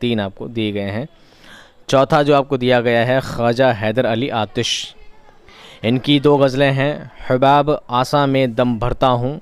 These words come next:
तेरी आशनाई का। दूसरी है फ़रेब हुस्न से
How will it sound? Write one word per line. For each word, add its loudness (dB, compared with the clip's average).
तेरी 0
आशनाई -2
का। 0
दूसरी 2
है 4
फ़रेब 2
हुस्न 0
से 2